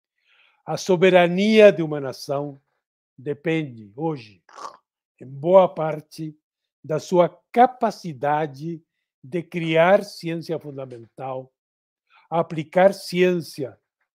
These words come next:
para as necessidades sociais e, sobretudo, e também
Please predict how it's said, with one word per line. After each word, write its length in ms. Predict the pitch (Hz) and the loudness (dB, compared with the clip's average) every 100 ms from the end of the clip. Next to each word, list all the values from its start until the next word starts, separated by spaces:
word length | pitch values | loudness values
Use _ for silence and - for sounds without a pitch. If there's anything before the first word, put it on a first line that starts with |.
| _ | _
para 360 | - 185 202 202 | 4 6 8 8
as 120 | 180 | 6
necessidades 640 | 165 156 - 139 143 143 - | 2 -8 -12 -8 -4 -4 -6
sociais 800 | 131 - 139 139 143 139 - _ _ _ _ _ _ - | -16 -12 -8 -6 -6 -10 -20 _ _ _ _ _ _ -10
e, 140 | 190 | -8
sobretudo, 920 | 170 - 226 214 220 214 - 240 214 214 | -4 2 2 2 -4 -4 -6 -4 -2 -4
e 80 | 202 | 2
também 680 | 202 185 147 190 170 120 | 2 2 2 2 2 -2